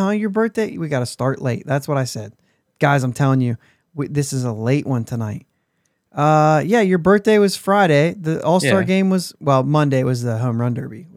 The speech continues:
Speaker 2: Monday
Speaker 1: The
Speaker 2: and then
Speaker 1: highlight.
Speaker 2: Tuesday.
Speaker 1: Yeah, but
Speaker 2: Yeah.
Speaker 1: th-, what I'm saying,
Speaker 2: But
Speaker 1: it
Speaker 2: we
Speaker 1: was
Speaker 2: were, but
Speaker 1: literally
Speaker 2: regular season games were being played on the Sunday. There's usually not regular season games being played on my birthday.
Speaker 1: I got you.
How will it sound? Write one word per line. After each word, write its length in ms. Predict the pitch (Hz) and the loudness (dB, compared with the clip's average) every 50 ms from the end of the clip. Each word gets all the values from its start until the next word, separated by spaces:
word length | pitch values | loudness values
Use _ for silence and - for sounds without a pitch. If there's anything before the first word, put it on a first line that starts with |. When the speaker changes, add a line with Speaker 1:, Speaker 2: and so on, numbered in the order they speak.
| 73 - - - - - - - | -20 -20 -20 -20 -20 -20 -12 -8
Speaker 2:
Monday 420 | 117 107 104 104 107 107 113 117 120 | -4 -4 -2 -2 -2 -2 0 0 2
Speaker 1:
The 60 | 127 | 2
Speaker 2:
and 80 | 127 123 | 2 2
then 60 | 143 | 2
Speaker 1:
highlight. 340 | 143 135 127 120 113 113 131 | 2 2 2 0 0 -2 -2
Speaker 2:
Tuesday. 380 | 135 120 117 92 90 92 101 - _ _ _ _ - | -4 -6 -10 -12 -12 -12 -14 -16 _ _ _ _ -2
Speaker 1:
Yeah, 120 | 220 202 160 | 0 0 0
but 80 | - | 0
Speaker 2:
Yeah. 40 | 151 | -2
Speaker 1:
th-, 140 | 139 - 139 | -4 -6 -4
what 180 | 170 196 202 208 | -2 0 0 0
I'm 80 | 185 165 | 0 -2
saying, 240 | - - 233 202 160 | -2 -2 0 2 4
Speaker 2:
But 60 | - | 2
Speaker 1:
it 80 | - 123 | 4 4
Speaker 2:
we 100 | 143 147 | 2 4
Speaker 1:
was 20 | |
Speaker 2:
were, 60 | 143 135 | 4 2
but 80 | 120 165 | 2 2
Speaker 1:
literally 420 | 190 208 - 190 185 175 165 135 | 2 2 2 2 2 0 0 4
Speaker 2:
regular 340 | 156 170 160 151 151 143 135 | 4 4 4 4 2 2 2
season 320 | 127 - 156 139 131 127 117 | 0 0 -2 0 0 -2 -2
games 300 | 131 143 147 143 127 120 | 0 -2 -2 -2 -4 -4
were 80 | 113 113 | -6 -4
being 260 | 110 113 113 110 104 | -2 -2 -4 -4 -6
played 360 | 101 113 110 117 117 113 104 | -6 -6 -4 -2 -2 -2 -4
on 160 | 104 101 101 101 | -4 -6 -8 -8
the 80 | 95 | -8
Sunday. 480 | - - - 147 131 92 - - - - _ _ _ _ _ _ _ _ _ _ _ _ _ _ _ _ _ _ _ | -6 -6 -4 -4 -4 -6 -10 -14 -20 -20 _ _ _ _ _ _ _ _ _ _ _ _ _ _ _ _ _ _ _
There's 320 | - 120 113 117 117 113 123 | -10 -8 -8 -6 -6 -6 -4
usually 340 | 160 180 165 147 143 143 139 | -2 -2 -2 -2 -2 -2 -2
not 240 | 139 135 131 107 | 0 -2 -2 -2
regular 300 | 87 127 131 127 127 120 113 | 0 0 0 2 0 -2 -4
season 300 | - - 131 120 113 107 | -6 -6 -6 -6 -6 -4
games 220 | 113 113 113 107 | -4 -4 -4 -4
being 260 | - - 110 107 101 | -4 -6 -6 -6 -6
played 260 | 98 - 107 107 104 98 | -6 -6 -6 -4 -4 -6
on 80 | 95 | -8
my 100 | 95 95 | -12 -14
birthday. 340 | 90 92 87 87 - _ - - | -14 -16 -18 -20 -20 _ -16 -12
Speaker 1:
I 120 | 131 131 | -10 -10
got 240 | 123 123 110 110 - | -8 -10 -12 -14 -16
you. 100 | - - | -20 -20